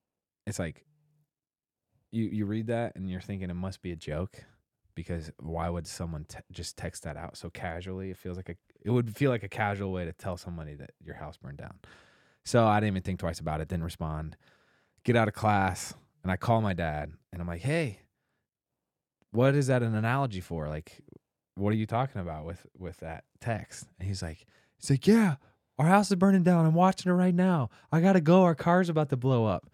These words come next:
So he hangs up. I had a football practice that afternoon, so I go into my, uh, coach's office after I'd seen pictures of our house actually burning down. I'm like, "Hey," I'm, like, a freshman, so I'm timid. "Can I go back home,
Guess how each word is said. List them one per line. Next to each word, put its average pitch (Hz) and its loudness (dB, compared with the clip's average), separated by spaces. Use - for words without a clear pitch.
So 110 0
he 107 2
hangs 123 0
up. 98 0
I 127 6
had 135 6
a 117 0
football 117 0
practice 113 -2
that 113 0
afternoon, 113 0
so 113 -4
I 95 -2
go 104 -2
into 104 -2
my, 85 -4
uh, 85 -4
coach's 104 -2
office 87 -2
after 90 -4
I'd 85 -6
seen 90 -6
pictures 85 -6
of 78 -6
our 76 -4
house 76 -8
actually 80 -10
burning 80 -8
down. 76 -8
I'm 80 -8
like, 80 -10
"Hey," 120 -4
I'm, 135 -2
like, 120 -4
a 92 -10
freshman, 98 -8
so 98 -10
I'm 85 -8
timid. 90 -8
"Can 120 -4
I 170 2
go 113 2
back 131 2
home, 143 2